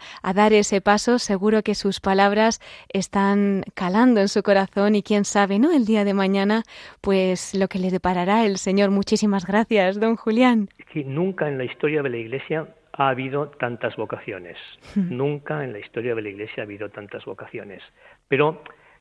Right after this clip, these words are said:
Speaker 2: son vocaciones que aparecen en algunos países de Asia, que aparecen en África, que aparecen en Latinoamérica, que siguen, siguen también en un número,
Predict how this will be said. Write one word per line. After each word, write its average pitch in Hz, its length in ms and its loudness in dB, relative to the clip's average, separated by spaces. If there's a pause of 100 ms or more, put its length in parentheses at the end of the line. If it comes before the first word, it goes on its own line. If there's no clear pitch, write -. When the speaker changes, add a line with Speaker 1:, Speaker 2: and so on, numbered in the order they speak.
(180)
Speaker 2:
son 120 120 -6
vocaciones 127 440 -6
que - 80 -8
aparecen 110 440 -10
en 107 60 -10
algunos 98 300 -12
países 101 420 -14
de 107 140 -6
Asia, 127 540 -10
que - 80 -12
aparecen 104 440 -14
en 98 120 -12
África, 135 520 -10
que 127 100 -8
aparecen 110 360 -12
en 101 60 -12
Latinoamérica, 131 920 -8 (100)
que 120 80 -16 (100)
siguen, 113 540 -12 (120)
siguen 107 400 -12
también 110 340 -12 (600)
en 104 380 -10
un 104 280 -12
número, 104 460 -2